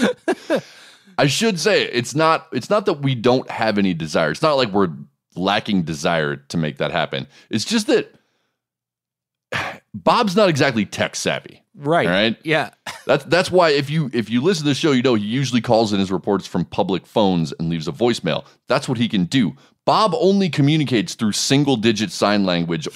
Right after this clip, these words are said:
Speaker 2: or via that last <laughs> phone booth that exists in New Jersey. It's not like we could just call him up on his cell and be like, "Hey, Bob, let's get you on the show." It doesn't work that way.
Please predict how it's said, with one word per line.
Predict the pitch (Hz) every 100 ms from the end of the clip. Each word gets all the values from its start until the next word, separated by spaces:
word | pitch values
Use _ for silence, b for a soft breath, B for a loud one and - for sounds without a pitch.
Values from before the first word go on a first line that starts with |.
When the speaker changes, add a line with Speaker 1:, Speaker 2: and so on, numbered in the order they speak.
| 95
Speaker 2:
or | 101
via | 85 87 104 104
that | 95 90 85
last | 98 117 -
<laughs> | -
phone | 135 143 107
booth | 87 82
that | 92
exists | 85 82 107 -
in | 85
New | 85
Jersey. | 82 127 82 69 b b b
It's | 120
not | 135 226
like | 220
we | 180
could | 175 156
just | 147 -
call | - 127 143
him | 127
up | 131
on | 127 113
his |
cell | - 160
and | 117
be |
like, | 98
"Hey, | 110
Bob, | 170 78 82
let's | 104
get | - 123
you | 117
on |
the | 113
show." | - 110
It |
doesn't | 117 123
work | 135 139
that | 80 62
way. | 71